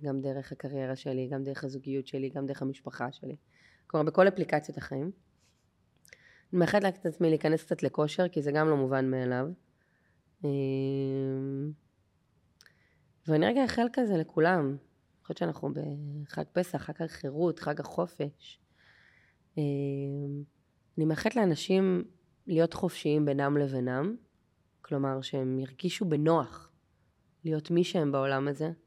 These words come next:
בין אם זה הדעות שלהם, המחשבות שלהם, הנטיות המיניות שלהם, הרצונות שלהם, הכיוונים שלהם בחיים, שהם ירגישו חופשי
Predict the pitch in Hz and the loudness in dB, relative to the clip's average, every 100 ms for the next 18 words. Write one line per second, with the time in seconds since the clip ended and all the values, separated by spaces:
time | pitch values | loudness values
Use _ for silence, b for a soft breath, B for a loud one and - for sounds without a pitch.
0 | _ _ _ _ _ _ - 170 185 156 | _ _ _ _ _ _ 4 6 6 8
1 | 160 143 139 135 143 160 165 190 175 180 | 6 6 4 4 4 4 2 2 2 2
2 | 202 202 - _ _ _ _ _ _ - | 0 -4 -12 _ _ _ _ _ _ -8
3 | 143 135 143 - 139 151 151 175 165 175 | -6 -4 -6 -4 -2 0 2 2 2 2
4 | 180 180 - 147 143 160 151 151 156 147 | 0 -4 -2 -2 2 4 4 4 2 2
5 | 143 147 156 170 160 165 165 160 B B | 2 0 0 0 0 0 -2 -6 B B
6 | B B B - 160 143 139 135 143 - | B B B -4 0 2 0 0 -2 0
7 | 151 156 165 - 170 165 165 165 170 165 | 2 2 2 0 0 0 0 0 -2 -6
8 | - b b _ _ _ - 156 180 151 | -14 b b _ _ _ -14 -6 -4 0
9 | 151 160 180 190 180 175 170 - 170 175 | 2 2 2 2 2 2 0 -2 0 2
10 | 185 - - 160 151 156 160 147 160 202 | 0 -4 -8 -4 -4 -4 -10 -8 -4 -4
11 | - 220 202 170 b b b b _ - | -2 -2 -2 -4 b b b b _ -14
12 | 151 - - 233 247 | -12 -8 -2 0 0